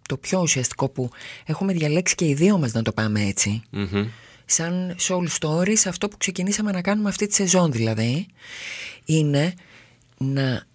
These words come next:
Speaker 1: να στο χτίσουμε ούτως ώστε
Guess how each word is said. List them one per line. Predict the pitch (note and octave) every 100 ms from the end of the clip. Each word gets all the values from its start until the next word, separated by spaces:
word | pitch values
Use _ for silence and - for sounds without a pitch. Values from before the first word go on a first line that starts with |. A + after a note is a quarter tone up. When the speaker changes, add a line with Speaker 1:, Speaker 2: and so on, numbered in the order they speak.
| _ -
Speaker 1:
να | C3+ C3+ C3
στο | - - C3+
χτίσουμε | - - - A3+ A#3+ - - C3 A#2+ A#2+ C3 - _ _ _ _ _ _ _ _ _ - _
ούτως | C#3 C#3+ C#3 B2+
ώστε | E3+ F#3 A#3+